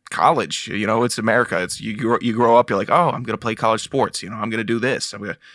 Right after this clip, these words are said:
and that, that's, and I'm gonna play in the N C A A." That, that's kind of where your head is at. And then when everything's kind of getting flipped to the side like it is now, you're like, "Oh, wow, this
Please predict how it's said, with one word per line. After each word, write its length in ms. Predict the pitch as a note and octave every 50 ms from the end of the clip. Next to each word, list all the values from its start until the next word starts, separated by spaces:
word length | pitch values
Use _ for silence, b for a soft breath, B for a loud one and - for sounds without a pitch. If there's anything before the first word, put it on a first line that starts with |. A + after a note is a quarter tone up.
| b b b b b
and 260 | - G#2 A2+ A#2 G#2+
that, 160 | G#2+ B2 A#2+ -
that's, 380 | A#2+ A#2+ G2+ - - - - -
and 160 | - A2 G#2+
I'm 80 | A2+
gonna 140 | A2 A2+ A2
play 200 | G2+ - A#2+ A#2+
in 60 | A#2
the 100 | A#2 A2+
N 80 | A#2 A#2
C 140 | - A2 A2
A 20 | -
A." 40 | -
That, 260 | - A#2+ A#2 G2+ -
that's 180 | - A#2+ A2+ -
kind 220 | - B2+ A#2 A2+
of 60 | A2 A2+
where 120 | A#2 A2+
your 140 | A2 G#2+ G#2+
head 180 | C3+ C3 C#3+
is 140 | B2+ - -
at. 140 | G#2 F2+ G#2
And 100 | G2+ G2+
then 80 | G#2+ G#2+
when 100 | A2 A2
everything's 360 | A2 A2 A2+ - A2 G#2 -
kind 160 | - G#2+ G#2
of 40 | G2
getting 300 | A2+ G#2 - - - b b b b b b b
flipped 300 | - - - D#3 D#3 - -
to 80 | C3
the 100 | A2 G#2
side 320 | - - A#2 A#2 C3 C3 A2
like 160 | G#2 A2 -
it 60 | A2
is 180 | A2 A2 G#2 -
now, 240 | A2 A#2 B2+ C#3 B2
you're 140 | G2+ A#2 -
like, 140 | - -
"Oh, 160 | - - - B2+
wow, 340 | - A#2 B2+ D3 - - -
this 300 | - - - - -